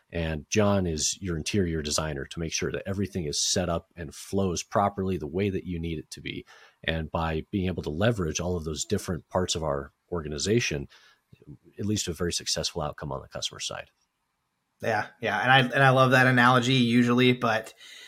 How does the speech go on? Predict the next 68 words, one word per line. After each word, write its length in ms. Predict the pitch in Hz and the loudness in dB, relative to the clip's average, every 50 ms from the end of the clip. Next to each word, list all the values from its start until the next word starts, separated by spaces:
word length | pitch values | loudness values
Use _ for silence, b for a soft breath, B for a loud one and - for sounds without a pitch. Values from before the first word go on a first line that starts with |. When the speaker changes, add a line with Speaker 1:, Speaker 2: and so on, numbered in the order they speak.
| B B B B B - - | B B B B B -12 -4
Speaker 2:
I'm 120 | - 135 131 | -2 0 2
in 80 | 120 | 2
the 60 | 117 113 | 0 -2
process 440 | - - 120 117 113 110 120 110 113 | 0 2 2 2 2 0 -4 -2 -2
of 300 | 117 110 110 107 - - 110 | -2 -2 -2 -4 -10 -10 0
buying 260 | 117 120 123 123 117 | 2 4 4 4 4
a 20 | |
house 240 | 117 123 123 120 - | 6 6 4 6 4
right 120 | 127 120 | 0 2
now, 240 | 117 120 120 120 117 | 4 4 4 4 4
and 120 | 113 110 - | 2 0 0
so 160 | - 113 110 | 0 0 0
it's, 320 | 110 - - - - - | 0 0 -2 -2 -2 -2
it's, 320 | 120 117 - - - - - | -4 -4 -2 -4 -4 -4 -6
it's 140 | 107 - | -8 -4
given 240 | - 139 131 127 127 | 2 2 4 4 6
me 100 | 127 127 | 4 2
some, 220 | 120 - 139 123 131 | 2 2 0 -2 -2
it 160 | 139 139 123 | -2 -2 4
gets 240 | 139 151 147 139 - | 6 6 6 6 4
given 180 | 165 165 156 | 4 4 6
me 80 | 151 151 | 6 4
some 180 | 139 143 139 | 4 4 4
angst. 320 | 139 139 135 127 - - - | 6 6 6 4 2 0 -2
But 220 | 127 123 127 127 | 0 0 2 4
no, 160 | 139 139 131 | 6 6 8
it 60 | 131 139 | 8 8
is 160 | 143 139 117 | 6 4 4
really 240 | 131 131 127 120 110 | 4 4 4 4 2
a 40 | |
great 280 | 101 117 117 110 113 104 | 2 0 0 0 0 -2
one, 180 | 107 107 107 107 | -4 -4 -4 -4
and 240 | 107 104 104 101 - B B B B B B B | -2 -4 -4 -6 -8 B B B B B B B
I 80 | - 131 | 2 4
think 140 | 139 160 151 | 6 6 6
it's 80 | 139 147 | 6 6
a 40 | 135 | 6
really 180 | 131 131 127 | 6 6 4
great 260 | 107 107 113 110 104 | 4 2 0 0 0
way 120 | 107 107 107 | 0 0 0
to 80 | 104 | -2
think 200 | - - 107 101 | -2 -4 -6 -6
about 240 | 113 98 98 98 95 | -6 -4 -4 -4 -4
it, 80 | 98 95 | -4 -6
right? 260 | 90 98 101 98 98 | -8 -6 -6 -8 -8
Because, 560 | - 95 - - 110 104 101 98 92 - - - - | -8 -12 -10 -8 -6 -6 -6 -4 -4 -4 -4 -4 -6
uh, 280 | 110 104 104 98 98 95 _ b b b b b b b b b b - | -6 -4 -4 -4 -6 -8 _ b b b b b b b b b b -10
depending 320 | 135 - 160 170 165 139 131 | -2 0 2 4 4 6 4
on 140 | 123 120 | 4 4
the 60 | 117 113 | 2 0
kind 220 | - 120 117 113 | 0 0 2 2
of 220 | 110 - - - - _ | 0 -2 -4 -12 -14 _
house 260 | - 117 110 - - | 2 2 2 2 2
you 80 | 117 107 | -4 -2
live 160 | 113 113 120 | 0 0 0
in, 160 | 135 147 151 - - 202 | 0 0 -2 0 0 -2
<laughs> 160 | 202 - - - | 0 0 -2 -2
a 80 | 131 | -2
contact 440 | - - 127 143 151 143 120 117 - | -2 4 6 6 8 8 4 2 2
center 360 | - 117 110 110 107 110 - B B B B B B B - | 0 -2 0 0 -2 -4 -6 B B B B B B B -6
investment 500 | 117 113 113 117 117 - 123 113 101 104 | -4 0 0 0 0 0 -2 -4 -6 -4
can, 300 | - 110 107 107 104 101 | -6 -4 -4 -2 -4 -6
can 200 | 101 - 120 110 | -4 -6 -6 0
very 220 | 101 117 123 117 110 | 2 2 2 4 2
easily 320 | 139 139 127 104 104 101 | 2 0 0 -2 -4 -4
be, 340 | 98 107 104 104 107 101 _ - | -4 -4 -4 -4 -4 -6 _ -10
you 100 | 101 101 | -10 -8
know, 160 | 101 98 | -6 -8